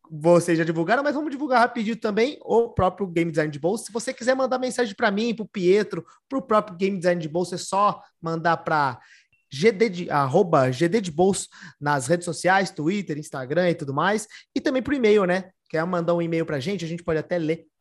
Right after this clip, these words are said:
você aqui às vezes. É G D de bolso arroba gmail ponto com. Sigam a gente. E Pietro, muito obrigado pela sua presença também, meu caro.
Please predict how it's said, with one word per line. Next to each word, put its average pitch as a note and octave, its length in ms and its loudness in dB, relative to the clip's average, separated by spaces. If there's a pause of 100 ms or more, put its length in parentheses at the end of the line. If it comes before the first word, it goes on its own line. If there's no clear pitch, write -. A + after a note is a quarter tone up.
você C#3 240 -6
aqui C#3 220 -8
às C3+ 160 -4
vezes. G3 340 -4 (420)
É F3+ 400 4
G F#3 160 -4
D C#4 140 -4
de B3+ 80 -2
bolso A#3+ 320 2
arroba G3 380 0
gmail G3 360 -2
ponto G#3 280 -12
com. E3+ 340 -4
Sigam A3 320 -6
a - 20 0
gente. D#3+ 480 -6
E B3 80 -4
Pietro, - 520 0 (260)
muito D#4 180 -2
obrigado A#3 300 2
pela A3 140 0
sua G#3+ 120 -4
presença G3 360 -4
também, E3 240 -4
meu G3 100 -2
caro. A#2 320 -10